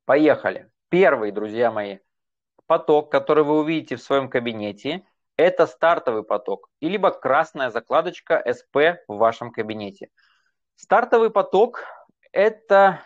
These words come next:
шикарнейший, очень интересный поток. Э,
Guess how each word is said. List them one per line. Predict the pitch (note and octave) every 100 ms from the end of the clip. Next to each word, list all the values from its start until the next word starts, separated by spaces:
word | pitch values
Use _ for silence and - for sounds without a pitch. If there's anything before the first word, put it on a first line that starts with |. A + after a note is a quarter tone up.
| _
шикарнейший, | - F3 - F#3 F3+ D#3+ B2+ - A2+ A2
очень | C3 D#3 D#3
интересный | D#3 D3+ D#3+ G#3 G#3+
поток. | G3+ G3+ D3+ D3+ - - -
Э, | A#2 A#2 A2+ G#2+ G#2+